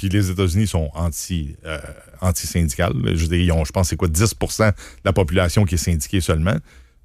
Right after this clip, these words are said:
Hyper capitaliste. Puis Trump, en plus, puis ça, c'est pas moi qui le dis, c'est toute la gauche qui dit ça, qui est, qui est, euh, euh, en, contre les femmes, puis qui, qui, il y a toujours un discours, euh, euh, misogyne.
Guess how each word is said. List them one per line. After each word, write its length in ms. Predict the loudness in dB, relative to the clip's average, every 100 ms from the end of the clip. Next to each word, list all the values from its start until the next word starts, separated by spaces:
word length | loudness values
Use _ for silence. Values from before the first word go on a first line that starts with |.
| 0
Hyper 440 | 0 4 2 2
capitaliste. 680 | 0 -2 0 0 0 -2 -4 -10
Puis 100 | -12
Trump, 340 | -2 0 0 -2
en 180 | 0 0
plus, 540 | 0 -2 -2 -8 -12 _ _ _ _ _ _
puis 100 | -6
ça, 100 | -6
c'est 120 | -4
pas 80 | -6
moi 140 | -4
qui 100 | -4
le 80 | -6
dis, 240 | -4 -4
c'est 140 | -2 -2
toute 180 | -2
la 140 | 0 0
gauche 340 | 2 2 0
qui 100 | -4
dit 100 | -6
ça, 180 | -2 -2
qui 140 | 0 -6
est, 80 | -6 -14 _ -18
qui 220 | -2 0 0
est, 40 |
euh, 180 | -2 -6 -6
euh, 100 | -8 -8 -4
en, 100 | -4 -2
contre 260 | 2 4 4
les 140 | 2
femmes, 440 | 2 2 2 2 0
puis 100 | -2
qui, 220 | -2 -4
qui, 200 | -2 -4
il 80 | -4
y 60 | -4
a 40 |
toujours 320 | 0 2 2
un 60 | 2
discours, 640 | 0 -4 0 2 2 2
euh, 140 | 0 -2 -6 -20 -20 -8
euh, 160 | -4 0
misogyne. 840 | 2 4 4 4 2 2 0